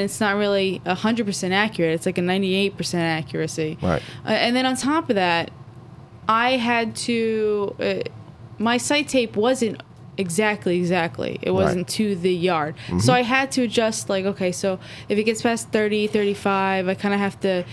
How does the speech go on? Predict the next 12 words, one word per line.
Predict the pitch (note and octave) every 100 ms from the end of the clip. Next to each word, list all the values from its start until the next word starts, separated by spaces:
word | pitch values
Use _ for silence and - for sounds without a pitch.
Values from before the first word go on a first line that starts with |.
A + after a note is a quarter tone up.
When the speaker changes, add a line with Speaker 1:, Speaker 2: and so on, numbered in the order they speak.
| -
Speaker 1:
set | - - G#3+ G3
it, | F3 - - - - -
like, | F#3+ G3 G3+ G3
one | G3+ G#3
or | G#3
two | - G#3
yards | G3 G3 G3 F#3
this | F#3+ -
way. | F#3 F#3 F#3 F3+
Or |
Speaker 2:
Right. | F3+ F3 - - - - -
Speaker 1:
So | - - D4 D4 C#4